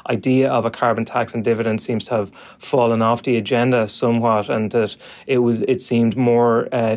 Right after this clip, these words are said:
t-, you know, like the, for most parties that the revenue would be ring-fenced and then used for green investment, which is, you know, perfectly legitimate thing to do. But, um, just a couple of years ago, there was more energy in this carbon tax and dividend, where you would give everybody a, you know, a sort of an equal dividend,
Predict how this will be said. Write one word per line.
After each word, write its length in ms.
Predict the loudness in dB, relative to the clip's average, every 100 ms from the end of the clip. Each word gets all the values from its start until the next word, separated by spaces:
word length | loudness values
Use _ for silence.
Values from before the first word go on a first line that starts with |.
| -6
t-, 140 | -12
you 280 | -8 -2 0
know, 140 | 2 2
like 240 | 0 -2
the, 200 | -2 -2
for 180 | -2 0
most 520 | 2 0 -4 -12 -12
parties 500 | -2 0 0 -2 -4
that 140 | -6 -2
the 200 | 0 2
revenue 420 | 0 0 0 0
would 120 | -2
be 120 | -2
ring-fenced 640 | 0 0 0 -2 -2 -6 -14 -20 -14 -4
and 140 | 0
then 180 | 2 4
used 480 | 4 2 -2 -10 -4
for 160 | -4
green 320 | 0 2 2
investment, 580 | 2 2 0 0 -4 -4 -8 -8
which 160 | -2 0
is, 260 | 0 0 -4
you 140 | 0
know, 120 | 0 0
perfectly 460 | -2 -2 0 0
legitimate 500 | 2 2 0 0 -4
thing 160 | -2 -4
to 100 | -2
do. 380 | 2 2 0 -4 -12 -12 -2
But, 220 | 0 0
um, 320 | 0 2 0
just 180 | -2 -4
a 40 |
couple 240 | -2 0 0
of 120 | 2
years 240 | 2 2
ago, 160 | 2 2
there 80 | 2
was 140 | 2
more 240 | 2 2 2
energy 320 | 2 0 0
in 80 | 0
this 120 | -2
carbon 400 | -2 0 0 0
tax 260 | -2 -2
and 140 | -2 0
dividend, 420 | 0 2 0 0
where 180 | 0 0
you 180 | 2 0
would 100 | 0
give 160 | 0
everybody 460 | 0 0 0 0 0
a, 180 | 0 -4
you 180 | -4 -2
know, 120 | -2
a 40 | -2
sort 140 | -4
of 60 | -4
an 100 | -6
equal 260 | -4 -4
dividend, 600 | -2 -2 0 0 0 -4